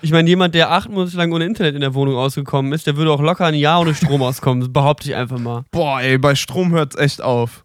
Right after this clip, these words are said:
Speaker 1: <laughs>
Speaker 2: Also Strom
Speaker 1: Es gibt Grenzen. Was ist das Schlimmste, womit man nicht leben kann im Haus? Wasser, Strom oder Internet?
Speaker 2: Boah, also Internet, wie gesagt, ist, es gibt Mittel und Wege so.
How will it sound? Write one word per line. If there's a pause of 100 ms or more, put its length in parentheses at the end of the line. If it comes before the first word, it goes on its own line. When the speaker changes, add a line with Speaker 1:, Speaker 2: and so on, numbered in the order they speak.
Speaker 1:
<laughs> (480)
Speaker 2:
Also
Strom
Speaker 1:
Es
gibt
Grenzen.
Was
ist
das
Schlimmste,
womit
man
nicht
leben
kann
im
Haus?
Wasser,
Strom
oder
Internet? (340)
Speaker 2:
Boah,
also
Internet,
wie
gesagt, (240)
ist,
es
gibt (120)
Mittel
und
Wege
so.